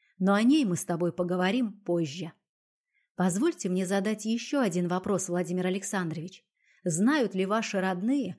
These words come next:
о том, что с вами случилось, и о том, что у вас теперь есть некоторые особенности?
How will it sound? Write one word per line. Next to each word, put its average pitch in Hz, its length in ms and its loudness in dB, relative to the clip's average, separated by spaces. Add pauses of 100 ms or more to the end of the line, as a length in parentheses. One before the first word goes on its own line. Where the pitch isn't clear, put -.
(140)
о 185 140 -2
том, 262 260 0
что - 180 -6
с 196 100 -8
вами 220 220 -2
случилось, 214 720 -4 (380)
и 185 80 0
о 196 140 4
том, 269 340 0
что - 240 0
у 185 60 2
вас 240 240 -2
теперь 240 500 -4 (160)
есть 208 460 -4
некоторые 226 800 -2
особенности? 170 1000 -2